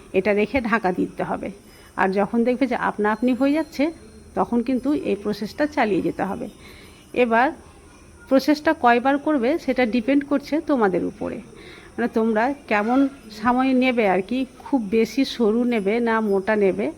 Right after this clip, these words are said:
সেটার উপরে। এখানে আমি প্রায় বারো বার ভাঁজ দিয়েছি, আর আমি খুব সরুও করিনি আর খুব মোটাও করিনি। তো বারো ভাঁড় ভাঁজ দেওয়ার পরে কেমন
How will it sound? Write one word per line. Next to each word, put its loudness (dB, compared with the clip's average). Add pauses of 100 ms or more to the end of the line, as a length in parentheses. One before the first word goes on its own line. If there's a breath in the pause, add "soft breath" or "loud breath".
(400 loud breath)
সেটার 2
উপরে। -6 (300)
এখানে 4 (140)
আমি 2 (280)
প্রায় 2 (540 loud breath)
বারো 6
বার 2 (120)
ভাঁজ 0 (120)
দিয়েছি, -4 (1080 loud breath)
আর 4 (580)
আমি 2 (100)
খুব 0 (160)
সরুও 2 (100)
করিনি 2
আর -2
খুব -2 (140)
মোটাও 2 (120)
করিনি। 0 (540 loud breath)
তো 0 (140)
বারো 2 (100)
ভাঁড় 2 (100)
ভাঁজ 0 (140)
দেওয়ার 0 (140)
পরে 0 (320)
কেমন 2